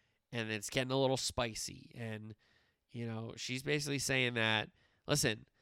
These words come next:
a woman had a chance to be the queen, and it was me, and they didn't elect me." And she's like, "Yeah, well, they didn't elect you. They didn't just elect a woman,"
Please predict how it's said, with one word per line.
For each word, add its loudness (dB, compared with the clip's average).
a -2
woman 4
had 8
a 2
chance 0
to -6
be 0
the -2
queen, -8
and -2
it 2
was -2
me, -4
and -4
they 2
didn't 2
elect -2
me." -10
And -4
she's -2
like, -2
"Yeah, 8
well, 2
they -2
didn't 2
elect 2
you. -2
They 0
didn't -2
just -2
elect -4
a -10
woman," -2